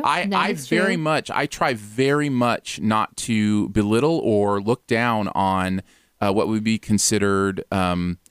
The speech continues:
Speaker 1: junk T V or junk food. I look down on what I would consider to be, um, useless television, or, you know, that doesn't have something to say or something that pours,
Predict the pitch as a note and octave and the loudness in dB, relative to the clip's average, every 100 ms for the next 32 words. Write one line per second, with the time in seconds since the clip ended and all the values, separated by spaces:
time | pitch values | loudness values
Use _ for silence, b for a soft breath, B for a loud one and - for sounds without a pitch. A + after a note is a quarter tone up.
0 | _ G2 G#2+ A2+ - - A2 G2 G2+ F2 | _ 0 2 0 -2 -2 0 2 2 2
1 | F#2 G2+ G2 - - A2+ F2 D#2+ - G#2+ | 0 0 -2 -2 -2 2 0 -2 -4 0
2 | C3 F3+ F#3 - A#2+ A2 G#2+ G#2+ G2 F#2+ | 0 0 -4 -2 -2 0 0 -2 -2 0
3 | F#2 F2 G#2 - G#2+ G#2+ G#2+ A2 G2+ - | -2 -2 -2 0 -2 -2 -4 -2 0 2
4 | G2 F#2+ F#2 b b b - G2+ G2+ F#2+ | 2 2 0 b b b -4 2 2 4
5 | F#2 F#2 - F2+ D#2+ D#2 D2 F2+ - - | 2 0 0 0 0 0 -4 -10 -12 -10
6 | A2 B2 E3 - F2+ - - - G2+ F2 | -2 0 0 0 0 -2 -4 -4 -2 -2
7 | E2+ D#2+ D#2 C#2+ C#2 F#2 F2+ D2 G2 F2+ | -2 -4 -4 -4 0 0 0 0 0 0
8 | F2 G#2+ G2+ B2 C3 A#2 G#2+ G2+ - A#2 | -2 -2 0 0 -2 -2 -4 -4 -4 -4
9 | A2+ G2+ - F#2+ F#2 F2+ A2 G2+ G2 F#2 | -2 -2 0 0 0 -2 -2 -2 -2 -2
10 | - - F#2+ F#2 F2 | -4 0 0 0 -2